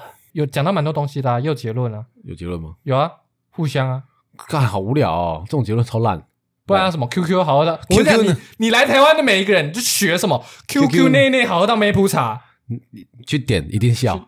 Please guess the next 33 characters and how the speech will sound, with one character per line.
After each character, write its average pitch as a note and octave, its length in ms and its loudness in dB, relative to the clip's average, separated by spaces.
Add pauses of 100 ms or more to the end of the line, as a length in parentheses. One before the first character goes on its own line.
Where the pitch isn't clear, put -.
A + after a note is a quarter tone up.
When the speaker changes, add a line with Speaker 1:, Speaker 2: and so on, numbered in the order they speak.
(120)
Speaker 1:
<laughs> G#3+ 180 0
Speaker 2:
店 A3 180 2
员 C3+ 80 0
一 C#3 60 0
定 C#3+ 180 2
笑。 B2 320 0
Speaker 1:
我 A#3+ 100 4
跟 - 0 -
你 - 20 -4
讲， G3+ 200 0
你 F3+ 160 2
讲 D#3+ 340 -4
出 A3+ 200 -2
来， E3 180 2
大 G#3+ 240 0
家 A3+ 180 2
都 F#3+ 60 -4
觉 D#3+ 180 0
得， - 40 -2
干， - 240 -2
你 C#3 80 -2
超 F#3 180 2
台 C#3 160 -2
湾， C3 260 2
你 D#3+ 120 2
懂 D#3 200 -2
台 C#3+ 200 -2
湾 D#3 160 4
的。 C3 40 4
Speaker 2:
你 C3+ 60 4
懂 A#2+ 80 4
台 G#2+ 140 4
湾。 G2+ 260 0